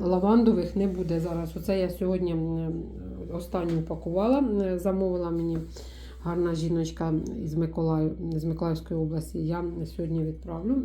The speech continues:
поки не буде, бо немає тих трав. Не можна ж мішати всі підряд трави, е, у всі підряд свічі. Ні, кожна свіча є певний зміст, е, трав.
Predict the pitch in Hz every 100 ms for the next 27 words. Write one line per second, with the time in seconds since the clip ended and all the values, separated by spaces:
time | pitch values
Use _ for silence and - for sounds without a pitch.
0 | - 165 185 202 180 165 156 156 165 170
1 | 175 208 226 220 226 214 196 156 - -
2 | - - - 185 196 277 247 208 180 180
3 | 202 180 - 196 170 160 175 165 - 226
4 | 220 180 - - - - - - - -
5 | - - 160 214 175 160 - 220 190 160
6 | 180 175 - 156 - 156 175 220 156 -
7 | - - - 226 277 277 233 - 190 -
8 | 214 254 240 180 165 185 220 202 156 196
9 | 202 196 190 165 165 190 190 - 160 160
10 | - - - - 160 160 - 170 165 185